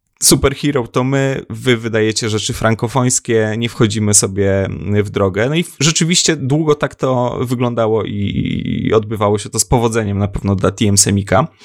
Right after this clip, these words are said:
E, no więc, y, zapytaliśmy o to, czy nie było jakiegoś innego dużego gracza, który mógłby tutaj T M Semikowi,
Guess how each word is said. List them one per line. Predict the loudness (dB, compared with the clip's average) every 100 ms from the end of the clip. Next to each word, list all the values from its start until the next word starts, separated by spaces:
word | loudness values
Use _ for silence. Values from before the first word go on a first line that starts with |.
| -14 -12 -14 -2
E, | 2 2 0
no | -2 -2
więc, | -2 0 0
y, | 2 0 0 -2
zapytaliśmy | -2 0 0 0 0 2 2 2 0 -4 -2
o | -2
to, | 2 0 0 -2
czy | -2 0 2 0 -2 -4
nie | -2 -2 -2
było | 0 2
jakiegoś | 2 0 -2 -2 0
innego | 0 2 2 0
dużego | 0 0 0
gracza, | 2 0 0 -2
który | 0 2 2
mógłby | 0 -4
tutaj | -4 2 2 2
T | 0
M | 2
Semikowi, | 2 2 2 2 2 2